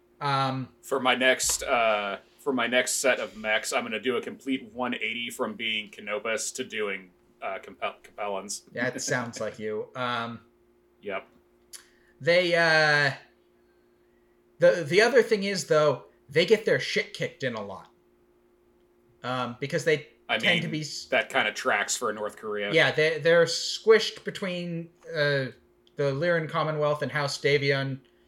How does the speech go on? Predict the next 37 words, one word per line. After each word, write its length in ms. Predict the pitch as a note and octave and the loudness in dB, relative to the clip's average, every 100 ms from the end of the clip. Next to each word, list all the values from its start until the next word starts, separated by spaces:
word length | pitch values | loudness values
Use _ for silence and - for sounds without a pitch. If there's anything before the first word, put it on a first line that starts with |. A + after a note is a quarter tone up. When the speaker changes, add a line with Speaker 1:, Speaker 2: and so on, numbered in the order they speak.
| _ _ _ - | _ _ _ -4
Speaker 1:
and, 640 | C#3 C#3+ C#3+ C#3 C#3 C3+ D#3+ | 2 4 4 2 -2 -6 -6
um, 540 | C#3 C3 B2+ B2 B2 - _ _ _ | -2 -2 -2 -6 -10 -18 _ _ _
the 80 | - | -4
next 360 | D3+ E3+ E3+ - | 2 2 0 -6
group 260 | C#3 D3+ D3 | 0 0 2
that 140 | D3 | 0
we're 80 | C#3 | 0
gonna 160 | C#3 | -2
talk 240 | C3+ C#3 - | -2 -2 -2
about, 400 | C#3 C3+ B2 - _ _ _ _ _ | -2 0 -2 -6 _ _ _ _ _
who 100 | - C#3 | 0 2
are, 420 | C3 B2 B2 A#2+ _ | 4 4 2 -2 _
you 100 | C3+ | -6
know, 80 | A2+ | -4
also 600 | A#2 D3 D3 D3+ B2+ A#2+ - _ _ | -2 -2 0 2 2 0 -6 _ _
sort 320 | - D3+ C3 | -4 2 2
of 120 | B2+ - - _ _ - - | 2 -4 -20 _ _ -16 -6
oftentimes 640 | D3 C#3+ D3+ D3+ D#3 D3 | -2 -2 -4 -2 -2 0
seen 180 | C#3+ D#3 | -2 -4
as 120 | D3+ | -4
good 180 | C#3 D#3 | -4 -2
guys, 600 | D#3+ E3 E3+ F3 - - _ _ _ _ _ _ _ | 2 2 0 -2 -8 -14 _ _ _ _ _ _ _
and 120 | C3 C#3+ | -6 0
that 140 | E3+ | 2
is 180 | E3+ C#3 | 2 0
the 180 | D#3+ D3 | -4 -6
Free 480 | C#3 - F3+ B3 A#3+ | -6 -2 4 4 4
Worlds 560 | F3+ F3 E3 C3+ - | 4 6 6 4 0
League 480 | C3+ D3 C3 A#2+ G2 | 0 0 0 -2 -6
of 100 | A2 | -8
House 340 | - F3 E3 | 2 2 2
Merrick. 360 | G#2 G#2 D3+ A#2+ - _ - _ _ _ _ _ _ _ _ _ - | -2 0 0 0 -8 _ -20 _ _ _ _ _ _ _ _ _ -8
Uh, 240 | C#3 C#3 | -2 2
the 260 | C#3+ A#4+ B4 | 6 6 6
f- 320 | A#4 G#4+ F4+ | 6 6 4
Speaker 2:
Woo! 60 | C#4+ | 0
Freedom. 360 | - E3 - | -4 -2 -2